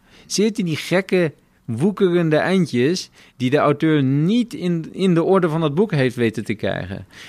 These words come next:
En die in de wetenschap vaak dichtgestopt worden met referenties of weet ik veel wat.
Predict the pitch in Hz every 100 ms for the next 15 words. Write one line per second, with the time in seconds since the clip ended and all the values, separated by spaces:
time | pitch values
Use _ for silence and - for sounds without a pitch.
0 | - 123 127 120 131 123 117 117 180 165
1 | - 98 101 - 113 107 104 135 143 123
2 | 131 110 113 117 104 113 - 101 113 110
3 | 107 101 110 117 - 101 92 92